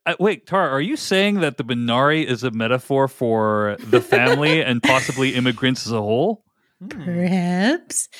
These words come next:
Speaker 1: Oh, wow. All right. All right. Thinking about that.
Speaker 2: <laughs>
Speaker 1: Gonna, gonna put that in my pipe and smoke it. Um,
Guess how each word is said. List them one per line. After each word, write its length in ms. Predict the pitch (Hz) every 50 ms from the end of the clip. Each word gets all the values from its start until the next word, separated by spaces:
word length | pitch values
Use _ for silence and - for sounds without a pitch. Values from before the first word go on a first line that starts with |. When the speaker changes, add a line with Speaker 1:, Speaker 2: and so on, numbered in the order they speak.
| - - 143
Speaker 1:
Oh, 220 | 147 143 127 104
wow. 480 | 107 127 165 208 180 110 95 92 92 110
All 80 | 113 139
right. 260 | 175 185 156 156 240
All 200 | 247 233 151 180
right. 220 | 170 147 139 - -
Thinking 340 | - - 156 170 - 156 135
about 240 | 107 - 98 98 -
that. 260 | 104 104 113 185 269 - - -
Speaker 2:
<laughs> 100 | _ -
Speaker 1:
Gonna, 180 | 143 143 139 135
gonna 180 | 135 143 139
put 220 | 131 - 156 139 -
that 160 | 147 151 151
in 80 | 120 127
my 100 | 117 110
pipe 260 | - 127 113 107 -
and 100 | 117 104
smoke 300 | - - 110 104 95 -
it. 180 | 107 104 _ _ - - - - - - _ -
Um, 560 | 160 165 170 170 175 175 175 175 175 170 160